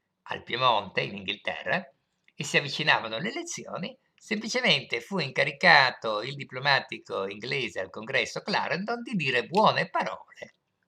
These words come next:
per il Piemonte e per l'Italia. Perciò una seduta, una sola seduta ma significativa del congresso fu dedicata alla situazione italiana e in essa Cavour poté esporre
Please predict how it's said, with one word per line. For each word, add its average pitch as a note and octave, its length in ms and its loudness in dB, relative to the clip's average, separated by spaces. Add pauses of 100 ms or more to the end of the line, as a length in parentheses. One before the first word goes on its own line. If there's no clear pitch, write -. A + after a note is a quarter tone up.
(180)
per F#2 380 -2 (320)
il A#2 180 -10
Piemonte F2+ 520 -6
e - 60 -10
per E2+ 140 -8
l'Italia. - 640 -14 (440)
Perciò - 680 6
una G#3 300 4
seduta, B2+ 840 -2
una G2 140 -14
sola C#3+ 180 -2
seduta A2 380 -12
ma F#2+ 80 -14 (200)
significativa B2 920 -2
del A#2 180 0
congresso G3+ 640 0
fu C3+ 160 -16
dedicata B2 680 4
alla A2+ 100 -8
situazione E3+ 460 -4
italiana G2 580 -6 (420)
e C#4 140 -4
in A3 100 -2
essa - 440 -4 (400)
Cavour C3+ 480 2
poté - 400 4
esporre - 760 8